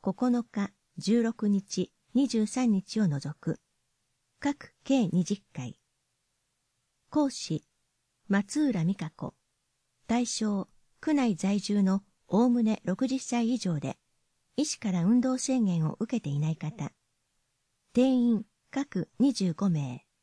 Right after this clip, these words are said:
申し込み多数の場合は抽選です。参加費、各一万一千円。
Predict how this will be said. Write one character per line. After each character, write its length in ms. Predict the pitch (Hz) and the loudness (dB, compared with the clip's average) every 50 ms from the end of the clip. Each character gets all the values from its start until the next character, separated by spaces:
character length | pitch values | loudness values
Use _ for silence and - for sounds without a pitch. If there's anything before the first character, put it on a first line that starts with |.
| _ _ _ _ _ _ _ - | _ _ _ _ _ _ _ 0
申 160 | 196 240 302 | 2 2 2
し 80 | 302 - | 0 -2
込 100 | - 277 | -2 -2
み 120 | 269 269 | -2 -2
多 140 | - 262 262 | -2 -4 -6
数 220 | - - 294 302 | -4 -2 0 0
の 140 | 277 240 190 | 2 2 2
場 100 | - 185 | 0 0
合 60 | 175 | 0
は 140 | 180 185 214 | 0 0 -2
抽 220 | 220 - - 165 160 | -4 -4 -4 -4 -4
選 260 | - - 143 143 139 | -2 -2 -2 -2 -2
で 100 | 139 156 | -4 -6
す。 180 | - - - _ _ _ _ _ _ _ _ _ _ _ _ _ _ _ _ _ _ _ _ _ _ | -10 -12 -14 _ _ _ _ _ _ _ _ _ _ _ _ _ _ _ _ _ _ _ _ _ _
参 280 | - - 247 262 254 | -2 0 0 0 0
加 140 | - - 247 | 0 -4 -6
費、 260 | 240 - - 156 - _ _ _ _ _ _ _ _ - | -6 -4 -6 -6 -6 _ _ _ _ _ _ _ _ -6
各 400 | - 269 277 - - 170 - _ _ _ - | -6 -6 -6 -4 -6 -8 -8 _ _ _ -6
一 240 | 190 - - - 277 | -6 -4 -2 0 0
万 240 | 277 277 254 - - - | 2 2 0 0 -2 -6
一 80 | - | -12
千 340 | - - - 175 170 165 156 | -10 -4 -2 0 2 2 2
円。 240 | 156 151 147 - | 2 0 -2 -4